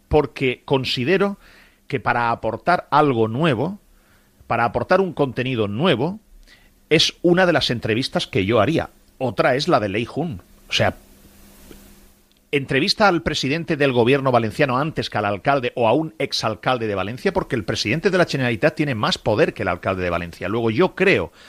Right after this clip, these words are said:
que la visión de un expresidente del gobierno valenciano para este problema del Valencia es importante escucharle. El hecho de que haya venido aquí primero Paco Camps no es porque yo he elegido que venga primero Paco Camps,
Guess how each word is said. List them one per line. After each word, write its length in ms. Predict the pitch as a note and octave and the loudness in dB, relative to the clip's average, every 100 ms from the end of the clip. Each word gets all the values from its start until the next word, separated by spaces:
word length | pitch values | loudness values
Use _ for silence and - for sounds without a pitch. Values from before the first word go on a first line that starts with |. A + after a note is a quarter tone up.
| - - - - | -20 -20 -20 -8
que 160 | B2+ | -4
la 180 | B2+ B2+ | 0 -2
visión 760 | A#2+ A#2 - B2+ F3 C#3+ F2+ D#2+ _ - - - - | -2 -8 -6 -2 -2 -2 -6 -12 _ -20 -20 -20 -18
de 240 | A2+ A2+ C3 | -4 2 4
un 140 | F#3+ | 4
expresidente 760 | D#3+ - B2 - A2+ D#3+ D3 A2+ | 0 -2 -2 0 0 2 2 0
del 120 | G2 | 0
gobierno 360 | F#2+ A#2 B2 | 2 2 2
valenciano 580 | C3 C3+ C3+ D#3+ D#3 F3 - | 2 0 -2 -4 -4 -8 -2
para 300 | C3+ A#2 G#2 | 0 0 -2
este 240 | C#3+ - | -4 -6
problema 380 | G2+ G2 G2+ A2 | -6 -6 -4 -2
del 100 | C3+ | 2
Valencia 460 | C#3+ D3 C#3+ F#3 - | 2 0 -2 -2 -2
es 200 | C3+ - | -2 -2
importante 760 | E3+ D#3 C3 C3 B2+ E3 F#3 - - | 0 0 0 0 0 0 -2 -2 -2
escucharle. 680 | C3 - A2+ - D#2+ A2 D#3 _ _ - - _ | 0 -2 -6 -6 -6 -8 -10 _ _ -20 -20 _
El 160 | E3 D#3+ | 0 2
hecho 220 | A3 B3+ | 2 0
de 120 | G#3 | 0
que 120 | E3 F3 | 0 2
haya 180 | F3 | 4
venido 340 | D3+ D#3 E3 C#3 | 2 0 2 2
aquí 260 | - D#3+ | 2 -2
primero 680 | - - B2+ A#2+ D#3 B2+ - _ | -2 -2 0 0 0 -2 -6 _
Paco 280 | - D3 C#3 | -2 -2 -2
Camps 460 | C#3 B2 E3 G#3 - _ | -8 -8 -10 -14 -20 _
no 300 | C#3 D#3+ F3 | -4 2 2
es 100 | F#3 | 2
porque 320 | - C3+ - | 0 -2 -2
yo 180 | A#2+ C#3 | 2 2
he 60 | B2+ | 4
elegido 400 | A2+ - B2+ G#2 | 2 2 2 2
que 80 | A2+ | 2
venga 260 | A#2+ A2+ | 2 2
primero 380 | G#2+ A2 A2 F#2+ | 2 2 0 0
Paco 240 | A2 G2 | -2 -2
Camps, 440 | B2+ C#3+ E2+ - | -2 -2 -4 -16